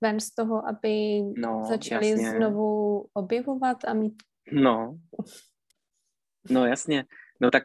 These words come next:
Speaker 2: v pozdějším věku dospělým je to psychoterapie, rozhodně,
Speaker 1: Ok.
Speaker 2: která
Speaker 1: Mhm.
Speaker 2: prostě v tom rogersovském pojetí vám vytvoří, eh, bezpečný prostor.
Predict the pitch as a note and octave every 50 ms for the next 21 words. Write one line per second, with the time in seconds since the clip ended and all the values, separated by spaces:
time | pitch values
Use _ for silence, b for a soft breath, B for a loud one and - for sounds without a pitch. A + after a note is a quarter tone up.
0 | - - - - C3 B2+ B2 D#3 E3+ E3+ - F3+ D3 B2+ A#2+ - C#3+ C3+ B2+ A#2
1 | - - C3+ C3+ C#3+ C#3+ C3+ C3 - B2 - - - A2 - A2 - A2+ G#2+ G#2+
2 | - A2 G#2+ G#2+ C#3+ E3 _ _ - A#3+ A#3+ A#3+ A3+ - A#3 A3 G#3+ A3+ A3 -
3 | - _ _ _ _ _ _ - - B3+ B3 A#3+ C3+ C3+ C#3+ A3+ A#3 D3 D3+ -
4 | - - D#3+ D#3+ D#3 D#3 b b b b b b - - - D3+ D3+ C#3+ C#3+ C3+
5 | F3 D#3+ - D#3+ C#3+ - - D#3+ D#3+ D3+ C3+ A#2+ A#2+ A#2 A#2 - A#2 A#2 A#2+ -
6 | _ _ _ _ _ _ _ _ - - - - - - G#2+ A2+ C3+ C#3 C#3 B2+
7 | C#3 C#3 C#3+ D3 D#3+ D#3 C#3+ D#3 D#3 D3+ D3 D3 - _ _ _ _ _ - -
8 | B2 A#2+ A#2+ A#2+ A#2 A2+ A2+ A2 A2 - _ _ _ _ _ - A2 C3+ C3 -
9 | - C#3+ - C3+ C#3 C#3+ C3+ - B2+ B2 - - - A#2 G#2 G2 -